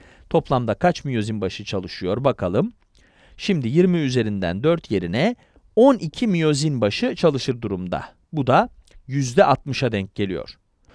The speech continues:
Oranda büyük bir artış olduğunu görüyorsunuz, değil mi?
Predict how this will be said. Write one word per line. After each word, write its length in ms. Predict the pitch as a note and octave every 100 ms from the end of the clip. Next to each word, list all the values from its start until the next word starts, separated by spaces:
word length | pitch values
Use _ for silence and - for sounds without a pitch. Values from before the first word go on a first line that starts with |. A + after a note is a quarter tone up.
| _ _ _ _
Oranda 500 | D3+ D3 C3 A#2+ D#3
büyük 260 | D3 F3+ -
bir 100 | B2
artış 420 | A2 A#2+ - D#3 A2+
olduğunu 440 | F#2 G2+ F#3 C#4+
görüyorsunuz, 640 | G#3+ F#3 A#2 - D2 D#2+
değil 120 | F#3 D4+
mi? 140 | A#2+